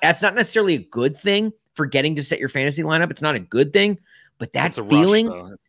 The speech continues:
Speaker 2: Yeah.
Speaker 1: that means football is back. It means football is back, and it, it, it's a great feeling to have.
Speaker 2: You, you know, it's something that would leave a, a, a pit in your stomach is if you realize it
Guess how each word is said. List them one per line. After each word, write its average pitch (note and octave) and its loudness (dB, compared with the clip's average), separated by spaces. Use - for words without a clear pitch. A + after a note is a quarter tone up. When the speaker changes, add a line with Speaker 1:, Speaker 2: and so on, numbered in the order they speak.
Speaker 2:
Yeah. G2 -8
Speaker 1:
that E3 0
means E3+ 4
football C#3 2
is A2 -2
back. - -6
It C#3 0
means E3 -4
football C#3 -2
is B2 0
back, G#2+ -2
and A2 -6
it, A2 -6
it, A2 -4
it's A2 -4
a A2+ -8
great G#2+ -6
feeling F#2+ -8
to F2+ -8
have. D#2 -12
Speaker 2:
You, C#3+ -4
you D3+ 2
know, D#3+ 6
it's C#3+ 2
something C#3+ 0
that A#2+ 0
would A2 -6
leave A#2 -2
a, G#2 -6
a, G2 -8
a G#2+ -12
pit - -6
in G#2 -12
your F#2+ -12
stomach G2+ -10
is G2 -10
if - -12
you B2 -6
realize A#2 -2
it A2+ -8